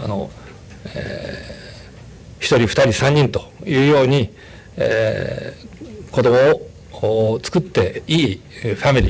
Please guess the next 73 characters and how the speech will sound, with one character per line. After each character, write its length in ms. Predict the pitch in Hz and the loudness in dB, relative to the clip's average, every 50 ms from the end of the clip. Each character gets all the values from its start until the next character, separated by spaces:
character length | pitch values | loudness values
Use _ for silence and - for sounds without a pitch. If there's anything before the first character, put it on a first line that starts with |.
| 95 | 0
ー、 60 | - | -4
家 140 | - - 151 | -4 -2 0
族 200 | 127 127 - - | 2 0 2 0
を 60 | 104 | -2
作 160 | 90 - - 170 | -2 -2 -4 -2
っ 20 | |
て 120 | - - | -2 -2
い 40 | - | -4
く 80 | - - | -2 -2
と 180 | - - - - - - - - - - - - - - | -6 -6 -6 -6 -16 -18 -16 -16 -16 -16 -16 -14 -6 0
い 80 | 156 | 2
う 80 | 170 175 | 2 4
文 240 | 147 131 170 185 180 | 4 4 2 2 4
化 120 | - 131 110 | 4 2 2
が 100 | 101 - | 2 0
で 100 | - - | -4 -6
す 140 | - - | -8 -4
ね、 320 | 117 107 98 87 85 - - - - - - - - - - | -2 -2 -2 -4 -6 -10 -16 -20 -20 -20 -20 -20 -20 -12 -4
生 120 | - 139 | -2 2
ま 120 | 143 175 175 | 2 4 4
れ 80 | 185 | 4
や 140 | 180 180 165 | 4 4 2
す 200 | 165 - - 175 | 2 0 0 2
い 80 | 165 160 | 2 4
よ 140 | 165 165 | 6 6
う 40 | 165 | 4
な 100 | 160 147 | 4 2
環 240 | - - - 143 143 | 0 0 0 0 0
境 140 | - - 147 | 2 4 4
を、 480 | 143 147 147 - 151 131 101 - - - - - - - - - - - - - - - - - - - - - - - - - | 6 6 6 6 6 6 4 2 -4 -12 -20 -20 -20 -20 -20 -20 -20 -20 -20 -20 -20 -20 -20 -20 -20 -20 -20 -20 -20 -16 -10 -6
え 260 | - 131 120 120 117 120 | -4 -2 0 0 0 0
ー、 20 | |
昨 200 | - - 131 127 | 0 0 2 2
年 100 | 143 143 | 2 4
か 80 | 131 151 | 4 4
ら 60 | 135 | 4
始 140 | 151 143 151 | 4 4 4
め 80 | 156 | 4
て 80 | - 123 | 4 2
お 60 | 110 | 2
り 60 | 117 | 2
ま 100 | 117 120 | 2 0
す 80 | 113 - | 0 0
け 100 | - 120 | 0 2
れ 60 | 104 | 2
ど 80 | 104 120 | 4 2
も、 220 | 117 98 85 - - - - - - - - - - - - - - - - | 2 2 0 -4 -8 -16 -20 -20 -20 -18 -18 -18 -18 -18 -18 -18 -12 -4 0
え 140 | - 113 | 2 2
ー、 40 | 113 | 2
そ 120 | 107 - 135 | 2 4 4
れ 60 | 127 | 2
を 60 | 123 | 2
軌 140 | 120 - 143 | 2 0 2
道 140 | 135 156 143 | 4 4 4
に 60 | 147 | 4
乗 80 | 156 | 4
せ 120 | 139 - 123 | 4 2 2
た 120 | - 110 | 2 2
い 80 | 95 87 | 0 0
と 120 | - - - - - - - | -2 -8 -8 -12 -18 -10 -4
思 160 | 160 113 110 | -2 0 0
っ 40 | 101 | 0
て 120 | - 110 | 0 -2
お 20 | |
り 80 | 98 95 | -4 -4
ま 120 | 90 92 | -4 -6
す。 200 | - - - - - - - - - - - - - - - - | -8 -10 -14 -16 -18 -20 -20 -20 -20 -20 -20 -20 -20 -20 -10 -4
ま 80 | - 123 | 0 2
あ、 40 | 120 | 4
い 60 | 127 | 6
わ 120 | 131 135 135 | 6 6 6
ゆ 60 | 135 | 6
る、 240 | 123 120 104 98 - | 4 2 0 -2 -4